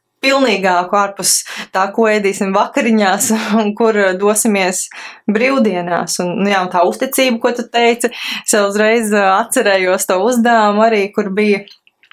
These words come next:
kur tieši burtiski bija jāuzticās otram cilvēkam un ka, nu, izrādās, kā tu saki, nav nemaz tik viegli un ar to ir jāstrādā un jādara un, un it kā ar prātu mēs vienmēr domājam, ka, nu, jā,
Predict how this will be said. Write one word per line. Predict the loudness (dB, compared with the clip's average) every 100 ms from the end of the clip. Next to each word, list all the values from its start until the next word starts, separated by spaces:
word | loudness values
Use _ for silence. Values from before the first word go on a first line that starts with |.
| -16 -4
kur | -4 0
tieši | 0 0
burtiski | 0 0 0 -6 -2
bija | 0 2
jāuzticās | 0 -2 -2 -2 0 -2
otram | -2 -4 0
cilvēkam | 2 2 2 2 2
un | 0
ka, | -2 -4 -10 -14 -14 -16 -18 -20 -20 _ _ -8 -2
nu, | -2 -2 -10 -2 -2 -2 -10 _ -6
izrādās, | -2 0 0 0 0 0
kā | -2 0
tu | -2
saki, | -2 0
nav | 0 2 2
nemaz | 2 2 2 -2
tik | -4 -2
viegli | 0 2 0 0 0
un | 0 -2 -2 -2 -4 -4
ar | -8 -4
to | -2
ir | 0
jāstrādā | 0 -2 -2 0 0 0 0
un | 0
jādara | 0 2 2 0 2 2
un, | 2 0 -8 -18 -16 -6
un | -2
it | 0
kā | 0 -2
ar | 0
prātu | 2 2 0 -2
mēs | 0 2
vienmēr | 2 0 0
domājam, | 0 2 0 -2
ka, | -4
nu, | -2
jā, | 0 0